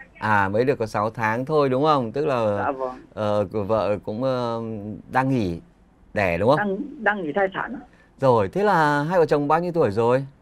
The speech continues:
Speaker 2: Ừm, em ba mươi, vợ em kém một tuổi, hai chín.
Speaker 1: Hai chín, ba mươi.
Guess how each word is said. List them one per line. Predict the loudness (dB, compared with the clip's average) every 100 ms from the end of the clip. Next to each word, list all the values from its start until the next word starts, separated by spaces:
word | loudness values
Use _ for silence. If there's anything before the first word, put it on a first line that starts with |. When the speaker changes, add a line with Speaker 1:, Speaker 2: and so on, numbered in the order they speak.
| _ _ _ _ _ _
Speaker 2:
Ừm, | -10 -6 -4 -2 0 0 0 0 4
em | 6 6 4
ba | 2
mươi, | 4 2 2
vợ | -2
em | -4 -2
kém | -2 -2
một | -4 -4
tuổi, | -4 -4
hai | -6 -8 0
chín. | 0 0
Speaker 1:
Hai | -6 -6
chín, | -4 -2
ba | -2 0
mươi. | 2 2